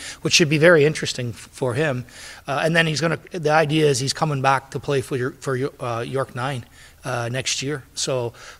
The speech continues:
yeah, we're starting to see that happen. Uh, yeah, it's, it is great to see, uh, you know, even Canadian kids going, uh, and being able to,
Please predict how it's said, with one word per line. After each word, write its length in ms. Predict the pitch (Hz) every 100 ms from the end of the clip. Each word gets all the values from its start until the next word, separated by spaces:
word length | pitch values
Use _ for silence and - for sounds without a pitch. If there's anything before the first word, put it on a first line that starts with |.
| -
yeah, 160 | 156
we're 100 | 156
starting 360 | 151 202 202 202
to 60 |
see 200 | 151 -
that 220 | 160 160 131
happen. 420 | 139 - 208 214 - - _ -
Uh, 600 | 160 151 143 135 143 82
yeah, 180 | 170 214
it's, 260 | 208 220 -
it 120 | 202
is 140 | 214
great 300 | - 185 196
to 80 | 165
see, 500 | - 185 175 175 170
uh, 300 | 165 147 139
you 180 | 165 151
know, 160 | 151
even 220 | 151 156 147
Canadian 440 | 160 196 220 143
kids 380 | - 120 113 -
going, 380 | - 123 123 139
uh, 260 | 135 123
and 160 | 135 127
being 160 | 127 127
able 240 | 120
to, 60 | 113